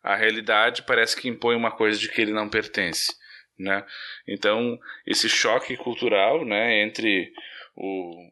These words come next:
o cara que chega de B M W na aula e ele, e o outro que pegou três conduções pra chegar, acaba, né, ah, tendo sim um impacto, né?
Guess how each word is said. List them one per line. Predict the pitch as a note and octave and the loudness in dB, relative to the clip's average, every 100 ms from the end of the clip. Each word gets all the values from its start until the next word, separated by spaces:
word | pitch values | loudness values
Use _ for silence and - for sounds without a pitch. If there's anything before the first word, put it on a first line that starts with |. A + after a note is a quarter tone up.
| _ | _
o | _ | _
cara | - G2+ A2 | 0 2 2
que | B2 | -2
chega | - A2+ A2 | 0 2 2
de | F#2+ G#2 G2 | 0 -2 -2
B | E2+ G#2+ | 2 2
M | G#2+ | 2
W | G2+ G2+ G#2 G#2 G#2 | 2 4 4 0 -2
na | G2+ | 2
aula | G2 G2+ G#2+ G#2 | 4 4 4 4
e | |
ele, | G2 G2 G#2 | 2 2 -2
e | G#2+ | -2
o | G#2+ | -2
outro | G#2 A2 - | -2 -4 -6
que | - | -6
pegou | G2+ G#2 | -2 -2
três | - A2 A2+ | 0 2 2
conduções | - A2+ G2+ - G#2+ A2 B2+ - - _ _ | 2 -2 -2 -2 0 -2 -4 -10 -14 _ _
pra | - G2 | -2 2
chegar, | - G2 F#2 F2+ G2 C#3 - _ _ | 4 2 2 2 2 0 -6 _ _
acaba, | - - - G#2+ D3+ D#3+ G2 - _ - | -2 -2 0 0 2 2 2 0 _ -10
né, | G#2+ G2+ G#2 G#2 F#2+ F2 | -2 2 4 2 0 -2
ah, | - F#2 F2+ E2+ - | -2 -2 -2 -4 -2
tendo | G#2+ G2+ G2+ | 0 2 2
sim | - G#2+ G2+ | 2 2 0
um | G#2+ | -4
impacto, | B2 C#3+ A#2 - - | -2 0 0 -2 -10
né? | E2+ D#2+ | -10 -10